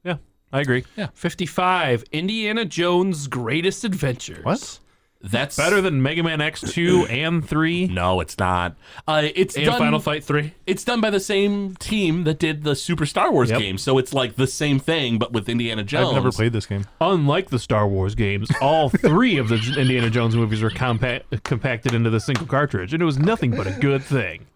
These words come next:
Speaker 1: All the fluff was gone, even though it's hard to find fluff in Indiana Jones movie. And it was nothing but the greatest scenes of, of the flicks. Three games in one,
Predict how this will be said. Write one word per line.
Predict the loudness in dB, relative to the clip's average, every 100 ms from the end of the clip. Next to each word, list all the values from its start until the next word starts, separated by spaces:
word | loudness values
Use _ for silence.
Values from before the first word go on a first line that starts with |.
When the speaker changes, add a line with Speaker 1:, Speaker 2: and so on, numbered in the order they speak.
| _ _ _ _ _ _
Speaker 1:
All | 2 2
the | 0
fluff | -2 0 0
was | -4
gone, | -6 -8 -10 -10
even | -4 0
though | 0
it's | 0
hard | -2 -2
to |
find | -6 -12 -10
fluff | -10 -8
in | -8
Indiana | -8 -10 -12
Jones | -8 -6 -6
movie. | -10 -14 -14 -16 -20 -18 -2
And | 0
it |
was | 2
nothing | 0 -2 -4
but | 2
the |
greatest | 2 4 2 -2
scenes | 0 0
of, | -2 -6 -6
of | -4 -4
the |
flicks. | -4 -4 -4 -12 -10
Three | 0 2
games | 4 2 0
in | 0
one, | 0 -2